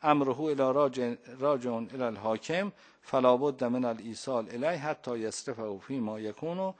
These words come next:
مصرف اون ق-، به حسب نظره. اون رو نصف دیگه شو باز به دست حاکم بده. اب صرف به اذن فی ما عیّن له من المصرف، یا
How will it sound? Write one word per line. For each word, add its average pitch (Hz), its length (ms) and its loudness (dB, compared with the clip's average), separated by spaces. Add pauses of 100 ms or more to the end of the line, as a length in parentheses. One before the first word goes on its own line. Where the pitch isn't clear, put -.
(200)
مصرف 113 320 0
اون 139 340 -4 (120)
ق-، 151 140 2 (800)
به 123 140 2
حسب 120 240 2
نظره. 98 600 -2 (560)
اون 160 220 -4
رو 160 260 4 (720)
نصف 127 280 2
دیگه 127 240 0
شو 156 140 -4
باز 131 240 0 (320)
به 117 240 -4 (240)
دست 123 260 -4
حاکم 104 500 -2
بده. 92 180 -16 (1160)
اب 160 240 12
صرف 170 420 6
به 139 160 0
اذن 180 320 -2
فی 170 180 -6
ما 170 160 2
عیّن 127 380 2
له 120 280 0
من 120 160 0
المصرف، 110 640 0 (1400)
یا 156 560 10